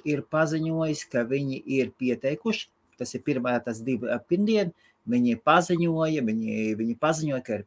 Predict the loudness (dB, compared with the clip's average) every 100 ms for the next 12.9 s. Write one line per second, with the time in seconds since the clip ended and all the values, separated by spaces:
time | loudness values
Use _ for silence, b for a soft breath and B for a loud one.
0 | -2 0 -2 -4 -4 -2 -4 -6 -2 -2
1 | 0 -4 -4 -2 -4 -6 _ _ b b
2 | b b 0 4 4 4 2 0 0 0
3 | 0 2 2 2 0 2 0 -2 -2 -2
4 | -2 -2 -2 0 0 0 0 0 -4 -10
5 | b b b b b -2 -2 0 0 0
6 | 0 0 0 0 0 0 -6 -18 _ 4
7 | 4 2 0 -2 -4 -4 -2 -2 -4 -8
8 | -10 -12 -16 -20 _ -16 0 4 6 4
9 | 2 0 2 0 0 -2 -2 -4 -2 -2
10 | 0 -2 -2 -2 -2 -4 -6 -6 b b
11 | b b 0 2 2 0 -2 _ -8 2
12 | 4 4 6 8 8 2 0 0